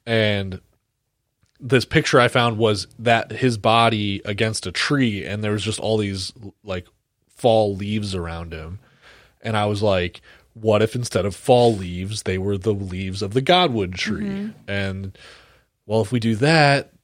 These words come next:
Speaker 1: we'll do that on my upper arm. And it's like, "Okay, let's do a couple of ravens, you know, three-eyed raven." Ravens are, like, they carry all of the news of the world in Game of Thrones. Um, and then having a Godwood tree. And then Logan came up with the idea of, like, "Let's do a dragon, dragon's eyes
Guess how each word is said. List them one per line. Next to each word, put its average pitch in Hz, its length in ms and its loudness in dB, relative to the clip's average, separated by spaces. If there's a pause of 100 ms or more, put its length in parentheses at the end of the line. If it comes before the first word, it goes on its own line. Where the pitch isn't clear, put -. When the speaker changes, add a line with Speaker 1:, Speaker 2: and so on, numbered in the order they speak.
Speaker 1:
we'll 123 120 -4
do 127 140 0
that 123 180 6
on 139 100 4
my 110 120 -4
upper 131 380 2
arm. 120 240 2
And 117 80 2
it's 107 160 -2
like, 107 120 2
"Okay, 120 200 0
let's 117 160 2
do 139 100 4
a 127 40 4
couple 147 260 6
of 139 80 6
ravens, 120 680 2
you 110 80 -2
know, 104 160 -2
three-eyed 123 540 4
raven." 113 420 2
Ravens 117 440 0
are, 110 100 4
like, 98 340 0 (1040)
they 117 220 0
carry 131 440 4
all 123 240 6
of 117 100 2
the 120 80 0
news 113 260 0
of 101 140 -4
the 104 80 -2
world 95 600 -2
in 101 140 -12
Game 90 200 -8
of 90 100 -12
Thrones. 82 560 -14 (680)
Um, 92 440 -4
and 113 160 -2
then 110 240 0
having 101 360 -2
a 123 40 -2
Godwood 123 580 2
tree. 95 380 -4
And 110 140 -6
then 104 320 -4
Logan 117 280 4
came 123 140 -2
up 117 80 0
with 110 80 -4
the 113 100 0
idea 110 300 2
of, 101 80 -4
like, 95 180 0
"Let's 110 200 -2
do 117 140 2
a 104 60 2
dragon, 123 800 0
dragon's 123 480 0
eyes 101 600 0